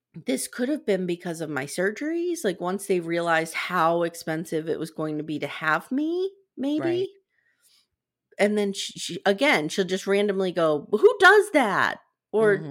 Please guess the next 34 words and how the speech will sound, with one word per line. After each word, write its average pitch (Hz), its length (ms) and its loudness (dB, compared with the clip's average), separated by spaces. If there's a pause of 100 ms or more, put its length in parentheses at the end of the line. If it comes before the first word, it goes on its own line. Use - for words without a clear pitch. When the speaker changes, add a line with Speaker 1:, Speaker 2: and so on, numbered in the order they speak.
Speaker 2:
Mm-hmm. 392 40 10
Speaker 1:
don't 440 200 2
know 381 160 4
it 277 120 2
hurt." - 680 2 (640)
Speaker 2:
Right. 95 240 -10 (1160)
Speaker 1:
And 220 200 0
again, 226 280 0
Speaker 2:
Yeah. 196 60 2
Speaker 1:
I 185 60 2
think 208 200 0
it's 202 120 -4
'cause 196 160 -4
she - 100 0
doesn't 190 160 -2
know 180 80 0
what 175 140 -2
to - 60 -12
say. - 440 -4
She - 140 -4
doesn't 285 180 0
have 294 180 -6
the, 208 220 2 (420)
the 208 120 6
skills 202 800 2
to 233 140 -6
be 196 220 4
able 180 200 4
Speaker 2:
Mm-mm. 135 120 -10
Speaker 1:
to 175 560 0 (220)
Speaker 2:
Fill 156 160 -2
time 135 400 -2
s-, - 260 -20
in 143 60 -12